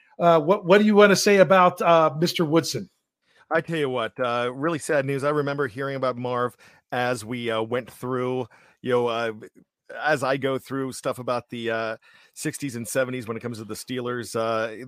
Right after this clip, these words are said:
Speaker 2: this happened in February. The picture of him up here, if you look at the article, he's wearing the, uh, the white Batmans with the, uh, gold
Speaker 1: Mm-hmm.
Speaker 2: triangle in the back. Uh, it, uh,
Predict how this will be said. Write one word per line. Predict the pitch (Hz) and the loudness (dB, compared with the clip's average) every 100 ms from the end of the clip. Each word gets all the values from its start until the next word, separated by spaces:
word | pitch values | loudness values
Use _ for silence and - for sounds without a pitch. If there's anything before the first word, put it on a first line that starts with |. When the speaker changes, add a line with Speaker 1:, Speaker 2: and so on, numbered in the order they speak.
| 123 | -8
Speaker 2:
this | 135 | -4
happened | 151 156 147 | -2 -2 -2
in | 120 | -6
February. | 101 - 131 135 139 139 135 135 - - _ | -6 0 0 0 0 2 2 -2 -6 -16 _
The | 123 | -6
picture | - 143 - | -2 0 2
of | 139 | 2
him | 123 135 | 2 0
up | 135 - | 0 -2
here, | 135 131 127 123 139 | -2 0 0 -2 -6
if | 123 - | -8 -8
you | 117 117 117 110 | -8 -6 -6 -6
look | 127 123 | -8 -8
at | 110 | -8
the | 104 | -2
article, | 120 127 - 127 123 _ - _ | 0 0 -2 -2 -2 _ -20 _
he's | _ 131 107 | _ -6 -2
wearing | 127 139 131 120 | 2 2 2 -2
the, | 123 120 | -2 0
uh, | 117 113 113 | 2 0 -2
the | 117 117 113 113 _ | -4 -4 -6 -14 _
white | 127 127 143 - | -2 0 0 -2
Batmans | 143 131 - 135 131 139 135 - - - | 0 0 0 -4 -2 -2 -4 -8 -16 -6
with | 123 117 | -4 -2
the, | 117 110 | -2 -4
uh, | |
gold | 113 120 117 | -4 -4 -4
Speaker 1:
Mm-hmm. | 117 | -4
Speaker 2:
triangle | 113 120 120 117 | -4 -4 -6 -4
in | 117 | -4
the | |
back. | 110 117 - | -2 -2 -2
Uh, | 113 113 - - - - | -2 -2 -4 -12 -16 -4
it, | 139 139 110 _ _ _ _ - | -2 -2 -6 _ _ _ _ -8
uh, | 123 135 | -2 -2